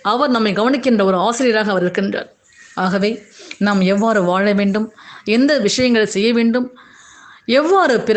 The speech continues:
உயிர்களோடு பழக வேண்டும் என்பதெல்லாம் பகவான் பல்வேறு கோணங்களில் அவர் நம்மை, நமக்கு அறிவுறுத்திக் கொண்டே இருக்கின்றார். ஆகவே பகவான் சமூகத்தில் வந்துவிட்ட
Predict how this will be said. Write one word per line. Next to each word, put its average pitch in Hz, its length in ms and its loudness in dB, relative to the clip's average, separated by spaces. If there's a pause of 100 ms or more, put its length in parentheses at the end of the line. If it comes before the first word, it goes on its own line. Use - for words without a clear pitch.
உயிர்களோடு 226 300 2 (100)
பழக 226 220 0 (100)
வேண்டும் 240 280 2 (960)
என்பதெல்லாம் 247 520 2
பகவான் 214 400 0 (120)
பல்வேறு 285 400 2 (100)
கோணங்களில் 220 440 2
அவர் 180 180 -2
நம்மை, 190 200 -2 (580)
நமக்கு 233 280 0
அறிவுறுத்திக் 240 380 0
கொண்டே 208 200 0
இருக்கின்றார். 185 400 -6 (640)
ஆகவே 185 300 -2 (640)
பகவான் 190 380 -2
சமூகத்தில் 202 360 0
வந்துவிட்ட 214 280 0